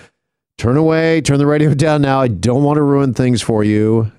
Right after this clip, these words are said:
uh, but there are some major spoilers because of the death of a major character in episode one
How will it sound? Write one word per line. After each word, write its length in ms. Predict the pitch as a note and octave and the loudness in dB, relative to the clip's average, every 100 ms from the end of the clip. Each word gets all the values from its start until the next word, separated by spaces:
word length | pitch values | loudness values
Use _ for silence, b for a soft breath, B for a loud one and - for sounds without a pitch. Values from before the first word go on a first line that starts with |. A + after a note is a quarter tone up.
| - | -6
uh, 220 | F2 F2+ | -2 0
but 160 | E2+ F#2 | -2 0
there 120 | G#2+ | 0
are 100 | C3+ | 0
some 140 | C#3+ | 0
major 280 | C3+ C3 A#2 | 0 0 -2
spoilers 540 | - A#2 G#2 G2 G2 F2 | -2 -2 0 0 -2 -2
because 320 | G2 A#2 F#2+ | -4 -2 -2
of 60 | |
the 120 | F#2+ F2+ | -2 0
death 240 | G#2+ A2 | 0 0
of 100 | G2 | 0
a 80 | F#2+ | 0
major 560 | F#2+ A2+ C3+ B2 C#3 | 0 0 0 -2 -4
character 580 | A#2+ C#3 B2 G2+ D#2+ F#2+ | -4 -2 0 -2 -2 -2
in 80 | F2+ | -2
episode 440 | F#2+ G2 - G2+ | -2 -4 -2 -2
one 380 | F2+ G#2+ A2+ A#2 | 0 -2 0 -2